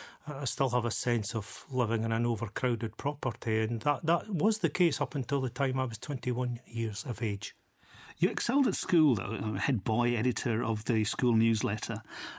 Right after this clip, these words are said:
Speaker 2: uh, running the, the school debating society. So y-, your, your, your, your upbringing and, and the, you know, the, you know, the atmosphere and the, the housing that you were initially brought up in, then moving to the,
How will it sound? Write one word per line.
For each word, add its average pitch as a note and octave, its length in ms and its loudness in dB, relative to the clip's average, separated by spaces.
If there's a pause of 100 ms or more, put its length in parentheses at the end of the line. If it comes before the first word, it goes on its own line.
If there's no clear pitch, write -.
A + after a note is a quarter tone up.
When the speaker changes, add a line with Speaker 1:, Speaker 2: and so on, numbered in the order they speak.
(100)
Speaker 2:
uh, A2+ 140 2
running A#2+ 320 2
the, A2 320 2
the A2+ 100 -2
school A#2+ 320 2
debating A2 480 0
society. A2+ 680 -2
So C#3 340 2 (840)
y-, E3 180 4
your, C#3+ 380 4
your, C#3 240 4 (340)
your, D3+ 300 4
your C#3 200 4
upbringing A2+ 720 0
and, C3 360 2
and B2+ 300 2
the, B2 420 2 (320)
you C#3+ 160 2
know, A2+ 100 0
the, A2+ 320 0 (560)
you C#3 320 -4
know, A#2+ 80 0
the A2+ 220 2
atmosphere B2 720 0
and A2 440 0
the, A2 460 2
the G#2+ 220 -2
housing A#2 480 0
that A#2+ 100 -2
you A2 140 0
were G#2+ 60 2
initially A2 440 2 (240)
brought G#2+ 300 0
up G#2+ 160 -6
in, G#2 80 0
then G#2+ 160 2
moving G#2+ 560 2
to G#2+ 280 0
the, G2 360 -2